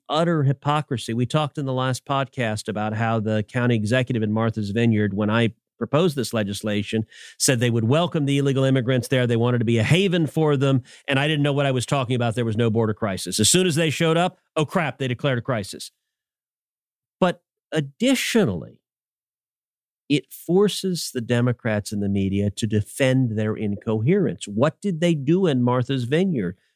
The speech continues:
Within twenty-four hours, they put them on buses and shipped them away, shipped them away to a military base.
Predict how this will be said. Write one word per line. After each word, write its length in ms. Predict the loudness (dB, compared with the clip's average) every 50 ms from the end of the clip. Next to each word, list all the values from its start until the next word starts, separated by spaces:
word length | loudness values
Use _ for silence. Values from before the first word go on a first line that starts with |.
| _ _ _ _
Within 280 | 0 2 4 4 2 0
twenty-four 520 | 0 -2 0 2 2 0 2 2 0 0
hours, 260 | 0 0 0 0 0
they 100 | 0 0
put 100 | 0 0
them 140 | 2 2 2
on 100 | 2 2
buses 320 | 2 0 0 0 -2 -2 -2
and 100 | -2 -2
shipped 260 | -2 -4 -4 -2 -2
them 100 | -2 0
away, 240 | 2 2 2 2 0
shipped 260 | 0 0 -2 -2 0
them 100 | 0 2
away 280 | 2 4 4 2 2
to 120 | 2 2 4
a 40 | 4
military 640 | 6 6 4 4 2 0 0 0 0 0 2 0 -2
base. 420 | -2 -4 -4 -4 -4 -6 -8 -10